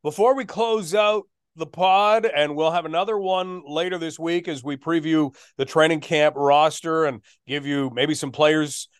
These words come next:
that will make it through to the green and gold game that you can watch for. Again, fans can be at the green and gold game,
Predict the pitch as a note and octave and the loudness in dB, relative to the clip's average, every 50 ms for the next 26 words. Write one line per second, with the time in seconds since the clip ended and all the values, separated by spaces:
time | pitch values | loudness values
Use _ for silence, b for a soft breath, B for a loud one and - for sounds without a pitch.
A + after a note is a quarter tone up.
0 | _ _ B2+ C#3 C3+ B2 A#2+ B2 C#3 C3+ C3 C3+ D3 D3+ D3 D3+ C3+ - - C#3+ | _ _ 0 0 0 0 -2 -2 -2 -2 0 -2 -4 -4 -4 -6 -8 -8 -6 -4
1 | D3+ D#3 D#3+ D3+ C#3 B2+ A#2 C3 D3 D#3+ E3 D#3+ D3+ D3 B2+ C#3+ D3 D3+ D#3 D#3 | -4 -2 -2 -4 -6 -8 -6 -6 -4 -4 -4 -4 -6 -6 -2 -2 0 0 0 -2
2 | C#3+ B2 D3 D3 D3+ D#3 D#3+ E3 D#3+ C#3 C#3+ D3 C#3+ D#3+ C#3+ C3+ C3+ C#3+ D3 D3 | -2 -4 -4 -2 -2 -2 -4 -6 -8 -8 -10 -8 -6 -6 -2 2 4 4 4 4
3 | C#3+ - - - C#3+ D3 D3+ D#3 D3+ C#3 C3+ C3 B2 A2+ - - B2+ B2+ C3 C3+ | 2 -2 -8 -6 -2 0 0 0 0 -2 -2 -6 -8 -8 -8 -6 -4 -2 -2 -2
4 | C#3+ D3 D3 C#3 - - - C#3+ C3 A#2 A2 C3 C#3+ D3+ D3 C#3 B2 C#3 D3 D3+ | -2 -4 -6 -10 -10 -6 -6 -6 -6 -4 -2 0 0 0 -2 -2 -2 0 0 0
5 | D3 C#3+ C3+ C#3+ C#3+ C#3+ C#3 B2+ C#3 C#3 C#3 C#3 C3+ | 0 0 2 2 2 2 2 0 0 0 0 -2 -6